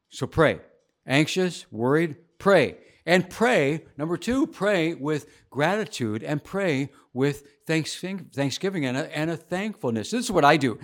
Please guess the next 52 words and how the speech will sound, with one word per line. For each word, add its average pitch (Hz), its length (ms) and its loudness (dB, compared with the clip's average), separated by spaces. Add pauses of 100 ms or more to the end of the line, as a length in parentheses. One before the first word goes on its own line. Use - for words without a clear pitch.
(300)
uh, 139 200 4 (320)
especially 175 540 2
if 151 280 2
I 160 200 2
want 185 280 0
to - 20 -20
talk 147 260 -4
to 151 60 -8
God 131 220 0
about 107 140 -8
something 135 360 -2
I'm 117 180 0
concerned 123 420 -4
about 98 340 -4 (220)
and 107 100 -8
something 139 320 0
I'm 117 240 2
worried 120 320 2
about. 101 280 -2 (200)
I, 139 140 2 (120)
I 156 140 2
make 180 320 0
sure, 175 400 0
I 139 80 -2
try 156 240 0
to 202 80 0
remember 180 440 0
that, 127 260 2 (320)
that 135 160 -2
the, 135 100 0 (160)
before 139 380 2
I 196 60 2
start 175 260 -2
talking 170 340 4
to 190 60 -6
God 170 220 2
about 131 200 2
what's 120 180 -2
worrying 143 560 4
me, 117 260 2 (540)
I, 185 280 0
I, 170 180 -2 (220)
I 180 120 4
tell 185 360 4
him 247 180 2
about 202 160 0
the 135 100 -2
things 147 360 0
that 117 100 -2
I'm 104 140 0
thankful 92 380 -4
for. 90 360 -14